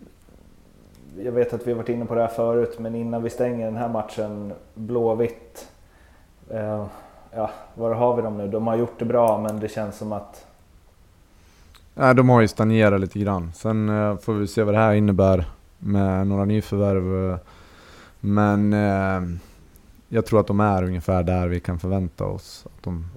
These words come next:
Speaker 2: de
Speaker 1: Ja.
Speaker 2: förblir där de är lite
Speaker 1: Ja.
Speaker 2: grann.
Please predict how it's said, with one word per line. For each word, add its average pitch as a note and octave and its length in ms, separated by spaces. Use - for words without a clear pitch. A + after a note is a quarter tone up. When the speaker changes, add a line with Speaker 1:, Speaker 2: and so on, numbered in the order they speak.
Speaker 2:
de B2 120
Speaker 1:
Ja. G2 80
Speaker 2:
förblir B2 380
där G2 200
de G2+ 140
är F2 300
lite F#2+ 220
Speaker 1:
Ja. F#2+ 60
Speaker 2:
grann. F2 180